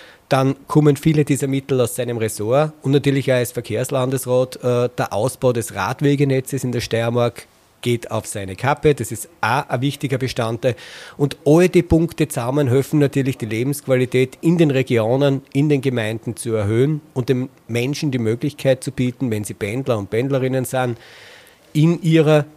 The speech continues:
liebgewonnenen Gemeinde zu leben und vielleicht trotzdem in Graz zu arbeiten, so wie es bei mir beispielsweise ist. Und ich bin sehr glücklich über das Klimaticket, ich da Sparmarken ab achthundert Euro im Jahr durch das Klimaticket.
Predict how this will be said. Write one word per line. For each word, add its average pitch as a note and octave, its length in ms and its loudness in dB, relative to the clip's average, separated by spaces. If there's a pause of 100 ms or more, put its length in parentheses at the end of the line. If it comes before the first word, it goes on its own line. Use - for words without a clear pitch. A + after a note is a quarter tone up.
(140)
liebgewonnenen B2 640 2
Gemeinde A2 460 -2
zu - 100 -10
leben A2+ 320 -2
und A2+ 100 -6
vielleicht A2 240 -4
trotzdem G#2+ 400 -4 (120)
in A2+ 100 -2
Graz G2+ 340 -2
zu G#2 140 -6
arbeiten, D3 440 4 (120)
so A2+ 160 -6
wie A2 40 -2
es G2+ 120 -6
bei F#2 100 -8
mir A#2+ 300 2 (200)
beispielsweise G#2+ 680 -4
ist. G#2+ 200 -6
Und A2+ 60 -6
ich G#2 60 -6
bin A2 100 -6
sehr A2 320 -6
glücklich C3 420 0
über B2 120 2
das A#2 60 -4
Klimaticket, A#2+ 600 -4
ich G#2+ 80 -6
da G#2+ 80 -4
Sparmarken A2 440 -4
ab G2+ 160 -6
achthundert G2+ 400 -8
Euro F#2 260 -4
im G2 120 -6
Jahr F2+ 300 -6 (340)
durch - 140 -4
das - 140 -2
Klimaticket. F2 600 -8